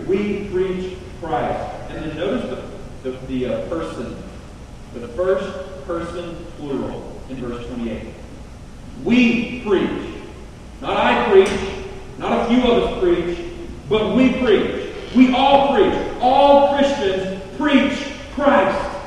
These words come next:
This is a team effort. This is a church effort. We all get in and we do this, and we do it regularly.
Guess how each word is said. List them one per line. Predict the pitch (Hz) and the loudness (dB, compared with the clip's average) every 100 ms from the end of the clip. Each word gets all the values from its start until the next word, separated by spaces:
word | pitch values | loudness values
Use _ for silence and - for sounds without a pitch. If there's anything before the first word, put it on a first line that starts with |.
| - - - | -12 -14 -6
This | 233 233 | -4 -2
is | 214 | -2
a | 202 190 | -2 -2
team | 247 240 226 - | -2 0 0 0
effort. | 214 226 190 170 - | 0 0 0 -2 -4
This | 226 233 | -4 -4
is | 196 | 0
a | 190 - | 0 0
church | - 254 254 - 202 | 6 8 8 6 4
effort. | 196 - - - - | 2 2 0 -2 6
We | 233 226 | 6 8
all | 254 269 - - | 6 6 6 4
get | 240 | 4
in | 233 226 208 | 2 0 2
and | 190 | 0
we | - | 0
do | 254 | 0
this, | 208 196 - | 2 2 2
and | 196 | -2
we | 196 | 0
do | 196 220 190 | 0 0 0
it | - | 0
regularly. | 226 254 202 175 - | 0 2 2 2 0